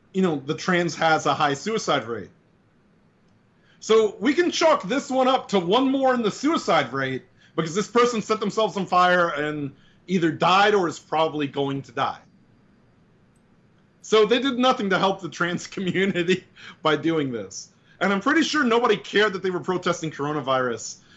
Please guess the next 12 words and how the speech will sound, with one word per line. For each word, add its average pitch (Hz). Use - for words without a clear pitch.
Uh, 131
you 208
know, 208
"Oh, 220
what 208
does 247
fire 214
have 147
to 147
do 123
with 107
it?" 98